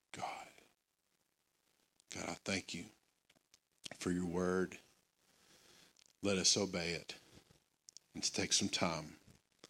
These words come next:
to spend with you. Jesus, we honor you. We thank you for this privilege that we have,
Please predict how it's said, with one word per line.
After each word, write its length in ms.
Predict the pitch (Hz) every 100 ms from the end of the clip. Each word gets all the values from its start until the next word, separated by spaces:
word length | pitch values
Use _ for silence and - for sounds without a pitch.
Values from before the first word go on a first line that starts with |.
| - _ _ -
to 80 | -
spend 340 | - 92 85
with 140 | 82
you. 140 | 85 73 - - - _ _ - - _ _ _ _ _ - _ _ _ _ _ _ _ _ _ _ _ _ _ -
Jesus, 480 | - 85 80 82 -
we 100 | 85
honor 320 | 58 90 87
you. 140 | 80 87
We 100 | 90
thank 400 | - 95 90 -
you 100 | 85 -
for 100 | 87
this 180 | 82
privilege 760 | - - - 135 139 147 135 -
that 120 | 120
we 200 | 127 131
have, 720 | 117 - 104 - - - -